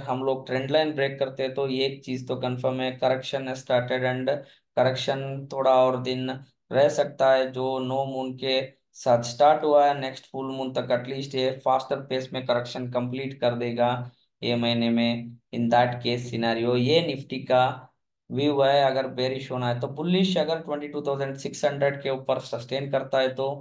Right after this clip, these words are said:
उसको सिक्स हंड्रेड, सिक्स ट्वेंटी फ़ाइव के ऊपर on a runaway ट्रेड स्टार्ट कर दो बुलिश की तरफ। ट्वेंटी थ्री थाउजेंड as a targets at least आपको अचीव हो जाएंगे। ट्वेंटी टू फ़ोर फिफ्टी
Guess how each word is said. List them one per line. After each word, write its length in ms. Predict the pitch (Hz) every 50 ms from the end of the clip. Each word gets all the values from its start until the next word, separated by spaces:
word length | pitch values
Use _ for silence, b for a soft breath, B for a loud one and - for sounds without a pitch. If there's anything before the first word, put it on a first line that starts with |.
| - _ _ _ _ _ _ _ _ -
उसको 320 | 123 120 120 - 127 127 127 127 127 131 131 - _ _ _ _ _ _
सिक्स 260 | _ - 127 - - 143
हंड्रेड, 240 | 135 135 131 131
सिक्स 220 | 131 - - - -
ट्वेंटी 240 | 135 131 131 131 135
फ़ाइव 240 | - 131 127 127 127
के 100 | 127 123
ऊपर 340 | 123 123 123 123 123 120 123 120 113 117 117
on 160 | 120 120 123 123
a 80 | 120 117
runaway 480 | 117 117 120 120 120 120 120 120 120 123 127 123 123 123 - _ _ _ _ _ _ _ _ _ _ _ _ _ _ _ _ _ _ -
ट्रेड 260 | 123 120 123 123 123
स्टार्ट 420 | - - - - 127 131 131 131 -
कर 140 | - 131 127 123
दो 160 | 127 127 127
बुलिश 340 | 123 120 120 117 123 120 -
की 120 | - - 123
तरफ। 280 | 120 120 117 120 120 -
ट्वेंटी 280 | - 120 117 117 123 117
थ्री 180 | 120 123 120 117
थाउजेंड 360 | 120 117 117 117 117 117 117
as 200 | 113 113 113 117
a 120 | 123 117 117
targets 420 | 117 113 110 107 113 117 117 - 117
at 180 | - - -
least 240 | 123 127 123 - -
आपको 260 | 120 117 120 - 123
अचीव 260 | 117 117 - - 123
हो 140 | 117 117 117 117
जाएंगे। 360 | 117 113 113 113 113 120 127
ट्वेंटी 340 | 127 127 127 123 123 123 123
टू 160 | 123 123 123 123
फ़ोर 240 | 123 - 120 120 123
फिफ्टी 440 | 123 120 117 117 - - - 123 123